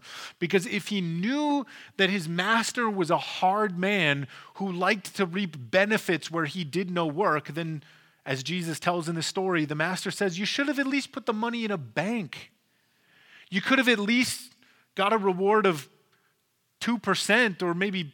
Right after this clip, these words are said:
point two percent or point zero two percent, depending on where you do your banking these days."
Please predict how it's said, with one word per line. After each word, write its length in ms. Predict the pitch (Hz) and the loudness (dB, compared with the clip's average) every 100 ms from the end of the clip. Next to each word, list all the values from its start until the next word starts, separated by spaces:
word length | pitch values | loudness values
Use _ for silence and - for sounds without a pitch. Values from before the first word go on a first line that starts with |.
| - | -16
point 380 | - 170 139 - | -10 -8 -10 -12
two 220 | 120 104 - | -10 -10 -12
percent 320 | 110 127 110 | -12 -10 -10
or 40 | |
point 320 | 101 - 131 117 113 | -12 -14 -14 -14 -14
zero 380 | 107 139 120 107 | -8 -4 -4 -6
two 200 | - 131 | -6 -8
percent, 420 | 117 - 131 123 | -8 -6 -4 -4
depending 280 | 131 170 165 | -4 0 0
on 60 | |
where 100 | 151 | 0
you 80 | 151 | -2
do 100 | 147 | 0
your 120 | 139 | 0
banking 420 | 123 143 147 120 113 | 0 -2 -2 -8 -6
these 160 | 123 | -6
days." 480 | 110 101 101 117 | -6 -8 -10 -14